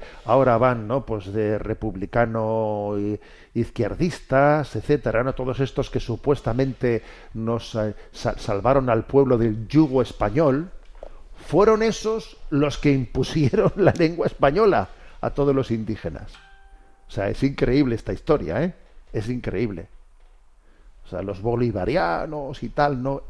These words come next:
Esos son los que impusieron el español. Lo cierto es que, tal y como Luis Antequera cuenta, ¿no? Pues en esta, en esta conferencia, lo cierto es que, mm, sencillamente los, los,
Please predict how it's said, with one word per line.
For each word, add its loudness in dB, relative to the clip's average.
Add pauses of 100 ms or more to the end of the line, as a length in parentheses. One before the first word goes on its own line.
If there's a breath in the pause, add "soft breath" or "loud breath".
Esos 0
son -4
los -6
que -2
impusieron -2
el -4
español. -8 (1700 loud breath)
Lo -10
cierto 0 (640 soft breath)
es -6
que, -2 (280)
tal -4
y -4
como -4
Luis -2
Antequera 0
cuenta, -2
¿no? -4
Pues -8
en -8
esta, -2 (1080 loud breath)
en -2
esta -2
conferencia, 2 (200 loud breath)
lo -8
cierto -4
es -4
que, 0 (580)
mm, -14 (200)
sencillamente -2
los, -4
los, -8